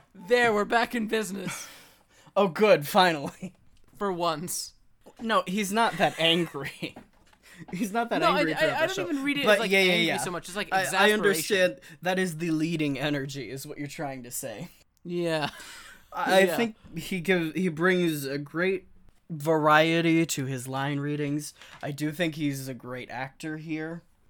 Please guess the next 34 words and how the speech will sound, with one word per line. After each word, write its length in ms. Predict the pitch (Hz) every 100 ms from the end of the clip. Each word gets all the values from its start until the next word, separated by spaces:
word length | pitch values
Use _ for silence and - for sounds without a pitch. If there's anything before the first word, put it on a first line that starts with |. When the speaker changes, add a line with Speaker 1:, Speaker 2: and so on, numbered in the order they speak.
| -
Speaker 2:
It's 160 | 233 208
hard 320 | 190 294 -
for 200 | 190 185
Herbie 300 | 196 185 185
to 80 | 180
stand 360 | - 170 170
out. 280 | 156 151 113 _ - - _ _ _ _ _
It's 260 | 147 160 -
Speaker 1:
True. 240 | 294 311 285 - - 139
Speaker 2:
hard 300 | 175 202 202
for 180 | 180
anyone 460 | 175 226 214 165 143
Speaker 1:
I 60 | -
Speaker 2:
to 40 |
Speaker 1:
can 80 | 226
Speaker 2:
stand 320 | 214 151 143
Speaker 1:
understand 0 |
Speaker 2:
out 240 | 139 131
Speaker 1:
that. 60 | 110
Speaker 2:
in 160 | 135 131
Gypsy. 580 | 131 - - 113 101 139 _ _ - - - - - - _ - -
Except 640 | 120 123 - 131 - - -
Speaker 1:
Sure. 280 | 285 254 - _ _ _ _ _ _ _ _ _ _ _ -
Speaker 2:
Rose. 840 | 143 139 147 123 117 113 110 - - _ -
And 220 | 196 190 185
then 140 | 202
we 120 | 220
move 220 | 202 202 190
on, 280 | 196 196
and 100 | 175
it's 180 | 170 180
the 140 | 160 165
kids 320 | - 226 202
scene. 440 | - 143 107 107